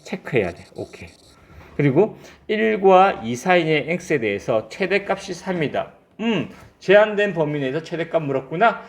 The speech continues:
나는 뭘 그럼 먼저 찾아야 되는 거야? 꼭지점 찾아서 그 점이 여기 제한된 범위에 들어가는지 안 들어가는지 먼저 체크해야 돼, 안 해야 돼? 해야 된다는 얘기야. 맞아?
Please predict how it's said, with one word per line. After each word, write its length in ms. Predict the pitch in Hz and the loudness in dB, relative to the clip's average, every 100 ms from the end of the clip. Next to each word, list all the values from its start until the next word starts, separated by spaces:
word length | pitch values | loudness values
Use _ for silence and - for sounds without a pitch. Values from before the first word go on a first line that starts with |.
| - - | -12 0
나는 280 | 175 175 | 2 2
뭘 300 | 110 123 165 | 2 2 2
그럼 160 | 170 147 | 0 -2
먼저 180 | 123 135 | -2 -4
찾아야 320 | 170 147 139 | -2 0 0
되는 160 | 120 104 | -2 -2
거야? 260 | 147 190 - - _ | -2 -2 -10 -20 _
꼭지점 600 | 277 277 - 202 208 196 | -4 -4 -8 -2 0 0
찾아서 560 | - 202 196 185 147 - | -4 0 2 2 -2 0
그 140 | 151 | -2
점이 360 | 160 185 180 151 | 0 2 2 2
여기 360 | 139 151 170 | 2 2 -4
제한된 360 | 165 170 170 170 | 0 0 0 -2
범위에 240 | 135 139 | -2 -4
들어가는지 400 | 139 135 160 180 | -2 4 4 4
안 80 | 143 | 0
들어가는지 200 | 131 127 | 0 -2
먼저 140 | 120 120 | -2 -6
체크해야 400 | 214 202 196 185 | -8 -2 0 2
돼, 80 | |
안 120 | 120 110 | 2 0
해야 160 | 107 | -4
돼? 220 | 190 220 - _ - | -4 -6 -12 _ 0
해야 120 | 254 | 4
된다는 360 | 196 151 110 98 | 4 2 -2 -4
얘기야. 240 | 90 95 | -10 -10
맞아? 500 | 104 127 143 240 - | -4 0 0 0 -4